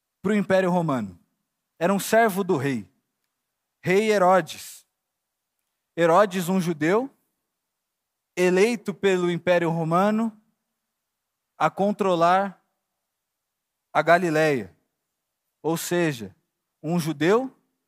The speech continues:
que controlava o seu próprio povo, matava o seu próprio povo, violentava o seu próprio povo. E fazia isso cheio de oficiais. Um desses oficiais,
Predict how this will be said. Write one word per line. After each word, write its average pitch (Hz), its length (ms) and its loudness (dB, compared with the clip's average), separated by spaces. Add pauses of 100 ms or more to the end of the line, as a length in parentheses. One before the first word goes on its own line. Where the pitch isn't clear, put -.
(440)
que 180 100 -10
controlava 185 680 0
o 180 60 -8
seu 170 220 -4
próprio 160 380 -4
povo, 220 560 0 (440)
matava 196 600 2
o 202 40 0
seu 190 200 0
próprio 170 380 -2
povo, 214 600 0 (360)
violentava 202 840 2
o 208 40 -4
seu 202 180 -2
próprio 196 380 0
povo. 156 460 -2 (400)
E 196 80 -4
fazia 226 400 2
isso 262 420 -4 (920)
cheio 262 640 0 (460)
de 160 140 0
oficiais. 220 800 2 (600)
Um 233 180 0
desses 202 340 0
oficiais, 196 800 -2